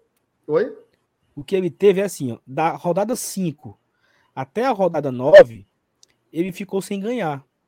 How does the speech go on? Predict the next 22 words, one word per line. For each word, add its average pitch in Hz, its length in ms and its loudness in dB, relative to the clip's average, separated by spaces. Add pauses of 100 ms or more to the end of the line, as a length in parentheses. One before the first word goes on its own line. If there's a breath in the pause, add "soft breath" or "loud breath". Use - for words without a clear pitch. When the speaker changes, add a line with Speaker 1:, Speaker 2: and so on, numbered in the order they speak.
Speaker 2:
Então, 196 220 -6
ele 214 160 -6
deu 190 240 0
aquela 214 320 -8
falsa 165 340 -6
impressão 143 640 -10 (460)
que 175 120 0
ele 190 160 0
ia 185 180 0
desonerar. 208 760 -6 (320)
Só 196 220 0
que 220 100 -4
Speaker 1:
Isso. 220 80 0
Speaker 2:
ele 220 80 -8
venceu 208 460 -2
os 175 100 -2
dois 254 300 2
últimos 226 320 -6
jogos, 151 500 -4 (220)
né, 143 180 -12
do, 143 360 -8 (680)
do, 143 180 -4